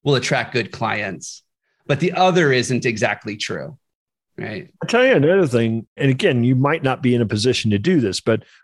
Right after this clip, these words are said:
Speaker 2: we've all seen the particular industries that are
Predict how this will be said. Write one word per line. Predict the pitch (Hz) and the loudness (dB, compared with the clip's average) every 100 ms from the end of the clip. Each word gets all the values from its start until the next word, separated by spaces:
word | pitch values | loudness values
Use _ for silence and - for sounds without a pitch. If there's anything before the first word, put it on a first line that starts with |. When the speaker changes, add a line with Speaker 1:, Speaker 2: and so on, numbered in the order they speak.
| - | 0
Speaker 2:
we've | 123 131 | 2 4
all | 143 | 2
seen | - - 120 117 101 | 0 0 0 0 -2
the | 110 110 107 104 - _ _ 95 | -2 0 0 -2 -6 _ _ -4
particular | - 120 110 107 | 0 2 2 2
industries | 113 113 - - 104 92 | 2 0 0 0 0 0
that | 107 | 0
are | 107 104 | 0 0